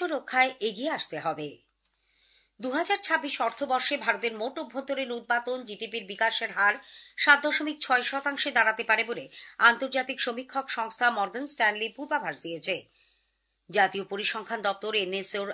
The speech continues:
আগের দেওয়া পূর্বাভাসের থেকেও তা বেশি। এদিকে আন্তর্জাতিক স্তরে নানান চ্যালেঞ্জ ও অর্থনৈতিক অস্থিরতা সত্ত্বেও ভারতের অর্থনীতি ধারাবাহিকভাবে শক্তিশালী বিকাশের পথে এগিয়ে চলেছে বলে বিজেপি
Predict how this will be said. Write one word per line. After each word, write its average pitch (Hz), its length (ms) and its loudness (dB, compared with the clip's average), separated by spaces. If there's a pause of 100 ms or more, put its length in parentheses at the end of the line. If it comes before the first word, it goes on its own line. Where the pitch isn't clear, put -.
আগের 180 300 0
দেওয়া 185 220 2
পূর্বাভাসের 214 680 -2
থেকেও 214 280 -4
তা 226 120 2
বেশি। 160 380 -4 (480)
এদিকে 180 260 -2
আন্তর্জাতিক 190 680 -2
স্তরে 196 320 0
নানান 175 360 2
চ্যালেঞ্জ 190 500 -2 (280)
ও 185 120 -4
অর্থনৈতিক 240 600 -4
অস্থিরতা 214 500 -2
সত্ত্বেও 202 400 0 (400)
ভারতের 196 380 0
অর্থনীতি 220 580 -4
ধারাবাহিকভাবে 202 960 0 (360)
শক্তিশালী 285 680 2
বিকাশের 262 540 -2
পথে 254 220 -4
এগিয়ে 226 280 -2
চলেছে 214 380 0
বলে 214 260 -2 (340)
বিজেপি 240 540 -2